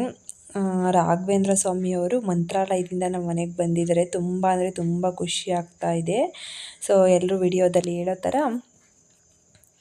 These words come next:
ಇವಾಗ ನನ್ನ ಮಗಳು ಇನ್ನೂ ಮಲಗಿದ್ದಾಳೆ. ಟೈಮ್ ಬಂದು ಇನ್ನೂ ಸೆವೆನ್ ತರ್ಟಿ ಬೆಳಗ್ಗೆ. So ಅಷ್ಟು ಬೇಗನೆ,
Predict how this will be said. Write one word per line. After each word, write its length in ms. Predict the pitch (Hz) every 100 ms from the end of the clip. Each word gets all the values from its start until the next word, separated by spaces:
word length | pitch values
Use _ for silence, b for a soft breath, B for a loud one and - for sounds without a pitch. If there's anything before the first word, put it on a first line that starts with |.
| B B B B B - - - -
ಇವಾಗ 280 | 226 208 190 220
ನನ್ನ 260 | 208 190
ಮಗಳು 280 | 165 170 202
ಇನ್ನೂ 240 | 190 180
ಮಲಗಿದ್ದಾಳೆ. 840 | 185 160 147 180 180 185 147 160 220
ಟೈಮ್ 420 | - 175 180 202
ಬಂದು 300 | 196 185 202
ಇನ್ನೂ 400 | 202 175 185 196
ಸೆವೆನ್ 380 | 196 151 156 180
ತರ್ಟಿ 500 | 165 156 - 185 185
ಬೆಳಗ್ಗೆ. 580 | 180 151 156 - 165 220 339 B B B B - -
So 60 | 196 185 180 175 175 175
ಅಷ್ಟು 340 | 180 - -
ಬೇಗನೆ, 640 | 180 185 180 185 247 330